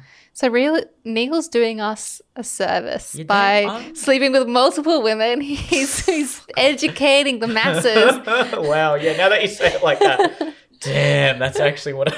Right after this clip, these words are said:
Speaker 2: I'm
Speaker 1: Classic
Speaker 2: Look,
Speaker 1: Aries.
Speaker 2: man, I'm doing a thing for society.
Speaker 1: Yeah.
Speaker 2: Mate,
Speaker 1: On that
Speaker 2: you know what?
Speaker 1: note.
Speaker 2: Now that you say it like that, Jesus. Okay. All right.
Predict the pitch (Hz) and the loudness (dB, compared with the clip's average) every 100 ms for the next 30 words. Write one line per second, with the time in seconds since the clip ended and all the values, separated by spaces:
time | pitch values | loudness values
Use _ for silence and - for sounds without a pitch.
0 | - 165 - 147 - 269 254 285 277 277 | -6 -10 -12 -8 0 2 4 2 -2 0
1 | 196 196 202 202 143 143 143 160 - 175 | 2 2 2 2 2 2 0 4 6 6
2 | 202 156 156 147 139 127 - 131 147 147 | 2 -2 -4 -4 -8 -10 -6 -4 -2 -2
3 | 139 208 214 220 220 415 - - - _ | -2 -2 -2 -2 -6 -18 -20 -20 -20 _
4 | - - - 262 247 254 - 196 190 233 | -20 -10 -4 0 0 0 0 2 2 2
5 | 135 170 175 127 - 143 147 113 117 123 | 0 -4 -6 -8 -8 -8 -6 -6 -6 -6
6 | 113 - 349 - 101 - - 107 127 123 | -6 -4 -4 -4 -18 -14 -8 -4 -2 -4
7 | - _ - _ _ _ - 135 113 82 | -8 _ -20 _ _ _ -2 0 0 -4